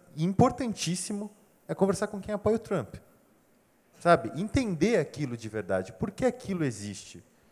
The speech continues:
Por que aquelas pessoas, não é que as pessoas acordam de manhã e falam assim, "Quem eu vou detestar hoje?" Né? É, não é assim, sabe? Eu acho que a gente tem um dever jornalístico de escutar as pessoas mesmo.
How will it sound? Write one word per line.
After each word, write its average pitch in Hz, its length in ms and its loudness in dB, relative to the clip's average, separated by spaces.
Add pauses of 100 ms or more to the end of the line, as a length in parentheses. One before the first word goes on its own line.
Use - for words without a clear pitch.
(260)
Por 170 120 2
que 247 60 -2
aquelas 220 260 2
pessoas, 127 340 0 (320)
não 220 140 2
é 269 40 4
que 262 80 -2
as 226 80 4
pessoas 170 340 2
acordam 131 520 6
de 113 140 -6
manhã 110 440 0 (320)
e - 40 -20
falam 131 100 2
assim, 123 220 0
"Quem 180 260 0
eu 185 100 6
vou 156 200 4
detestar 131 640 4
hoje?" 90 280 -4 (680)
Né? 117 360 2 (380)
É, 110 840 8 (100)
não 143 80 4
é 220 80 8
assim, 104 420 -2 (720)
sabe? 117 320 8
Eu 110 40 8
acho - 120 2
que 170 60 -8
a - 20 -6
gente 160 100 -10
tem 180 140 0
um 170 180 2
dever 135 460 4
jornalístico 113 800 -2 (360)
de 120 120 -6
escutar 135 500 6
as 143 140 6
pessoas 135 720 0
mesmo. 95 500 2